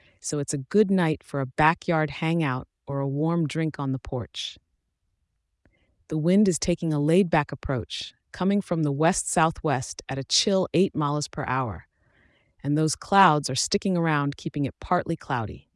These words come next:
We won't see any rain today, so you can leave that umbrella at home and just enjoy the crisp air and carry on with that Cali vibe. And hey, even if those clouds are hanging around,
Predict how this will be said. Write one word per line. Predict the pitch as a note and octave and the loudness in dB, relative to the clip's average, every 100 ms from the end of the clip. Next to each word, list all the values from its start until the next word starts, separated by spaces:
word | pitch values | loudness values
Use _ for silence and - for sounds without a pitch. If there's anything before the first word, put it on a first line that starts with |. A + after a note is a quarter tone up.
| _ _ _ _ _ | _ _ _ _ _
We | D#3 | 0
won't | F3 G3 | 2 2
see | - F#3+ | 0 2
any | E3+ E3 | 2 2
rain | D3+ D3 | 2 2
today, | D3+ C#3 A#2+ A#2 D3+ _ _ | 0 -2 -2 -4 -10 _ _
so | - D#3+ | -8 -4
you | D#3 | -2
can | E3 D#3 | 0 2
leave | F3 F3+ | 2 4
that | E3+ | 4
umbrella | D#3 D3 D#3 D#3 | 2 2 2 2
at | - | 0
home | C#3 D3+ B2+ C#3+ D#3 _ - | -2 -2 -2 -6 -12 _ -8
and | C#3+ | -4
just | D#3 D#3 | -4 -2
enjoy | D3+ E3+ E3 | -2 0 0
the | C#3+ | -2
crisp | - - A3 - - | -6 -2 0 -2 -2
air | D#3 C3+ D3 _ - | 0 0 -6 _ -10
and | C3+ | -8
carry | - F3 F3+ | -4 0 2
on | E3 D3+ | 2 0
with | D3 - | -2 -2
that | C3+ - | -4 -4
Cali | - D3+ D3 | 0 2 2
vibe. | C3 B2 G2+ G#2+ - _ _ _ _ _ _ | 0 -2 -4 -8 -14 _ _ _ _ _ _
And | D#3+ D#3+ | 0 2
hey, | F3+ - - - | 2 0 -6 0
even | F#3+ A3 | 2 4
if | - | 4
those | E3+ - | 2 2
clouds | - E3+ E3+ | 2 4 4
are | D3+ | 0
hanging | D#3+ D#3+ D3+ | 0 0 0
around, | D#3 E3 D#3 D3+ | 2 0 0 -4